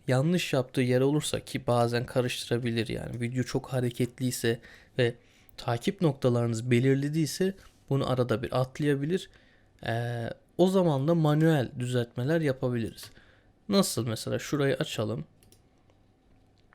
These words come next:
Şurada Motion Trackers bölümü var. Tracker bir. Bu da iki tane şeyin,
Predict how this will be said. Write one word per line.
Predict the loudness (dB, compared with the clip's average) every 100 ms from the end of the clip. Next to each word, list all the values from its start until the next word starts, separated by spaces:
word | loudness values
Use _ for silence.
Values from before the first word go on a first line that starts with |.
| -20 -20 _
Şurada | -4 -2 0
Motion | 0 0 0 -2 -6
Trackers | -2 -2 -2 -8 -4
bölümü | -4 -2 -4
var. | -6
Tracker | -6 -2 -2 -2 -2 -4 -2
bir. | -4 -4 -10 _ _ _ _ _ _ _ _ _ _
Bu | -8
da | -6
iki | -4 -6
tane | -6 -4 -4
şeyin, | -4 -4 -4 -6